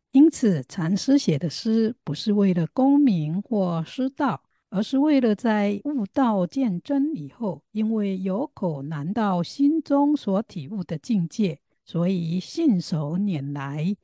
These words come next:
借着大自然奥妙的风光和意象，传达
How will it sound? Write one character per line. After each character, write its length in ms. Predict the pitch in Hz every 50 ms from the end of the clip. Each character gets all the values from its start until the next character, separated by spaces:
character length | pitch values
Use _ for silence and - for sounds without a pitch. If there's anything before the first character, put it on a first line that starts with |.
| _ _ _
借 160 | _ - 311 302
着 300 | - 285 254 247 240 220
大 220 | - - 311 285
自 240 | 269 - 370 370 311
然 280 | 233 190 175 170 190 226 -
奥 260 | - 269 254 220 196 190
妙 280 | 202 233 233 202 185
的 140 | 175 - 165
风 320 | - - 240 247 262 269
光 420 | 269 269 294 285 285 285 285 285 277
和 220 | - - 151 147
意 180 | 160 208 202 165
象， 400 | 147 - - 233 214 175 147 151 - _ _
传 260 | - - 156 175 208
达 300 | - - 170 151 151 165